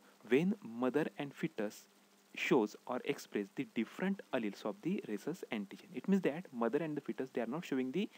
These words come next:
same type of rhesus antigen, they are showing the different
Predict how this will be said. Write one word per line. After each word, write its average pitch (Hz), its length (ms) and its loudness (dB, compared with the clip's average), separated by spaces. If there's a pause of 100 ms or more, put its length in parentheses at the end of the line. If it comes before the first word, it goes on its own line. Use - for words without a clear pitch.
(120)
same 143 320 2
type 123 220 0
of 180 160 4 (160)
rhesus 139 300 -2
antigen, 120 460 -2 (260)
they 120 100 2
are 120 80 2
showing 110 280 -2
the 170 120 -2
different 143 480 -2